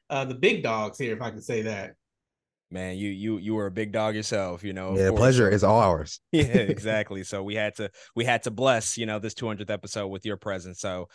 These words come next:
Speaker 2: really, really happy for you to be here. So let's go ahead and dive into it. You know, as we're, as we stated, we're, we're talking about the, the M C U today and, and, and some of the challenges that they faced over the past few years. I think post twenty twenty, post Avengers Endgame,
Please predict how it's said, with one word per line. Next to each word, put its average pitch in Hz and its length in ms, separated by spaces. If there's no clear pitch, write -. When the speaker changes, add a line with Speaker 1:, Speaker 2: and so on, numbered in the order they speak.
Speaker 2:
really, 110 180
really 98 220
happy 98 260
for 104 100
you 98 100
to 95 60
be 95 200
here. 95 240
So 101 280
let's - 100
go 269 160
ahead 247 120
and 196 80
dive 180 220
into 151 340
it. 92 80
You 101 100
know, 104 100
as 107 140
we're, 123 200
as 117 160
we 127 100
stated, 120 340
we're, 107 240
we're 117 80
talking 139 220
about 120 180
the, 110 200
the 107 80
M 127 160
C 123 140
U 120 140
today 101 520
and, 104 180
and, 101 180
and 104 160
some 202 220
of 202 40
the 190 60
challenges 170 640
that 113 120
they 104 160
faced 104 300
over 101 160
the 92 60
past 101 320
few 107 100
years. 98 280
I 104 60
think 127 220
post - 280
twenty 139 260
twenty, 127 340
post 131 320
Avengers 113 400
Endgame, 101 600